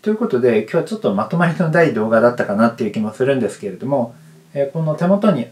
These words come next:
あるスロットル、そしてヨークっていうところでですね、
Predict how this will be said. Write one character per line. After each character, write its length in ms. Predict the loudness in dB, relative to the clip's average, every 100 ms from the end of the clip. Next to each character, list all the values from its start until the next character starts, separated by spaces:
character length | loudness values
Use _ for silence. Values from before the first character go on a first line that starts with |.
| -2
あ 80 | 0
る 260 | 0 -4 -4
ス 140 | 0
ロ 120 | 2
ッ 60 | 2
ト 140 | -2
ル、 140 | -2 -2
そ 160 | -4
し 140 | -8 -2
て 260 | 0 0
ヨ 220 | 0 0
ー 20 | 0
ク 100 | -4
っ 20 |
て 140 | -2
い 60 | -2
う 20 |
と 100 | -2
こ 140 | -4 -4
ろ 100 | -4
で 80 |
で 100 | -8
す 120 | -12 -8
ね、 280 | -6 -8